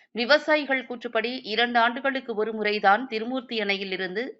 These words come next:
மருள்பட்டி பாசன கால்வாய்க்கு தண்ணீர் வருகின்றது. சில நேரங்களில் கடைமடைக்கு தண்ணீர் செல்லாமல் இருக்கும் நிலையில்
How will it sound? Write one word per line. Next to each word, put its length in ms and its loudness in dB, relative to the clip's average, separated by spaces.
மருள்பட்டி 560 4
பாசன 460 4
கால்வாய்க்கு 640 4
தண்ணீர் 380 0
வருகின்றது. 460 -8
சில 140 8
நேரங்களில் 560 0
கடைமடைக்கு 600 4
தண்ணீர் 360 0
செல்லாமல் 440 4
இருக்கும் 260 -6
நிலையில் 300 -2